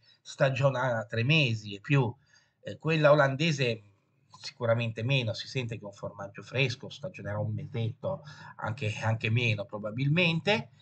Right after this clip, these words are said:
venti giorni. Io, mm, diciamo, l'ho fatto stare un mese, un mese e cinque giorni, però mi sarei, mm, volentieri fermato prima, perché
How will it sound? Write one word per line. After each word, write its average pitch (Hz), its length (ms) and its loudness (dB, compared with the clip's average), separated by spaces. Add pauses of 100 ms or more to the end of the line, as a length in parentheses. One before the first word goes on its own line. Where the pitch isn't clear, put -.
(280)
venti 123 300 -4
giorni. 160 580 2
Io, 131 380 4 (100)
mm, 113 160 -8 (640)
diciamo, 165 400 2
l'ho 147 100 6
fatto 202 280 8
stare 165 360 6
un 147 140 4
mese, 123 1120 2
un 113 80 -20
mese 123 220 -2
e 120 60 -4
cinque 147 320 0
giorni, 180 520 8 (160)
però 202 400 12
mi 170 80 -2
sarei, 147 340 2 (240)
mm, 127 460 -18
volentieri 131 400 0
fermato 127 440 0
prima, 151 600 8 (460)
perché 135 400 2